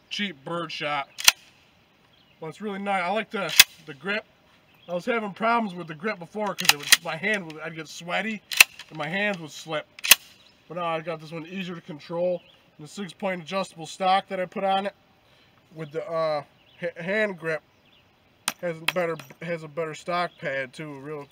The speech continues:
real cushion pad. But still, it sends the shock. I got this,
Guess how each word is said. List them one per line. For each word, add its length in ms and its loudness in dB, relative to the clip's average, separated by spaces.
real 180 -8
cushion 420 -8
pad. 400 -2
But 140 -8
still, 400 4
it 80 -6
sends 300 -2
the 60 -10
shock. 460 6
I 80 2
got 200 4
this, 360 -4